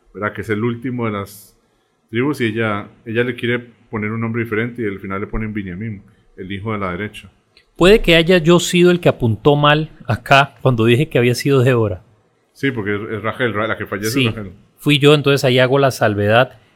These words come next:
Speaker 2: que es en, eh, eh,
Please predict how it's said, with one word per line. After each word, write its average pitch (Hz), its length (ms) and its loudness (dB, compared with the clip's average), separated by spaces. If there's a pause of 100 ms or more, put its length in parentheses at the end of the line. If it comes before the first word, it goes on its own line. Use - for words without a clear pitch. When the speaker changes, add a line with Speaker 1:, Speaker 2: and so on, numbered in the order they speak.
(140)
Speaker 2:
que 135 260 4
es 127 200 -2
en, 160 440 0
eh, 117 680 -2 (520)
eh, 117 680 -2